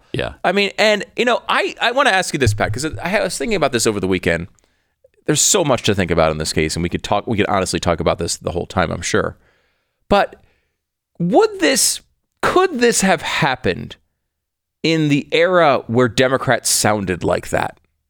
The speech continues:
Speaker 2: Like, when Democrats were pitching the safe, legal, and rare thing,
Speaker 1: Mm-hmm.
Speaker 2: when they were saying, "Look, it's always a tragedy.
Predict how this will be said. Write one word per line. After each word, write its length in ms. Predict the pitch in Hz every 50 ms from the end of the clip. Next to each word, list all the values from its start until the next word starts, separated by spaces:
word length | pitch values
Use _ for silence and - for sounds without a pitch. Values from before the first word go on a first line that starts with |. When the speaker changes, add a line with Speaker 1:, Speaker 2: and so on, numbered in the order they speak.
| _ _ _ _ _ _ _ _ _ _ _ _ -
Speaker 2:
Like, 200 | 165 180 185 175
when 320 | 175 202 277 311 339 349 277
Democrats 720 | - 294 311 330 339 - - - 240 233 220 208 - -
were 120 | 175 180 139
pitching 520 | - - - 208 202 - - 170 147 131
the 80 | 120 123
safe, 500 | - - - - 147 143 143 131 - -
legal, 440 | 113 120 127 131 120 123 120 117 113
and 160 | 107 104 98
rare 320 | 104 107 104 104 101 98
thing, 560 | - - - - 98 95 90 82 82 80 82 - _ _ _ -
Speaker 1:
Mm-hmm. 200 | - 76 82 85 -
Speaker 2:
when 240 | 170 180 185 196 220
they 120 | 262 294
were 160 | 320 330 277
saying, 380 | - - - 247 240 226 208 190
"Look, 340 | 226 269 247 214 185 - -
it's 180 | 190 - - - -
always 680 | - 196 214 220 233 247 240 220 226 220 220 202 156 -
a 80 | 139
tragedy. 1040 | 113 - - - - - 110 110 123 117 110 98 - 104 101 - 104 101 104 -